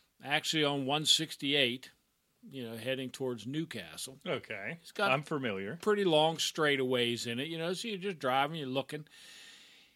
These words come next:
Speaker 1: And then I noticed it was moving. So I'm thinking, "Oh, that,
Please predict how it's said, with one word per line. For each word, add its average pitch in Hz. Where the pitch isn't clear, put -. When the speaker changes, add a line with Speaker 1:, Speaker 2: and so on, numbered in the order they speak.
Speaker 1:
And 233
then 285
I 262
noticed 254
it 208
was 175
moving. 180
So 277
I'm 277
thinking, 254
"Oh, 190
that, 208